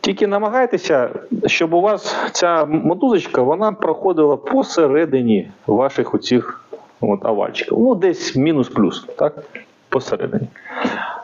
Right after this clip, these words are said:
А далі дивіться, я їх поєдную, ці овали, поєдную їх,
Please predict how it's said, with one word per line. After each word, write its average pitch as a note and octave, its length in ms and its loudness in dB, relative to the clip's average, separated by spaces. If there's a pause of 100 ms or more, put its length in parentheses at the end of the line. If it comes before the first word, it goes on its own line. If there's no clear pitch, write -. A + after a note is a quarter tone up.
(120)
А F3+ 120 0
далі D4 340 0
дивіться, A#3+ 600 2 (1160)
я D#3+ 220 4
їх G3+ 240 -6
поєдную, F3+ 680 2 (680)
ці G#2+ 360 0 (500)
овали, B2+ 460 0 (960)
поєдную F3 520 2
їх, F3+ 440 -2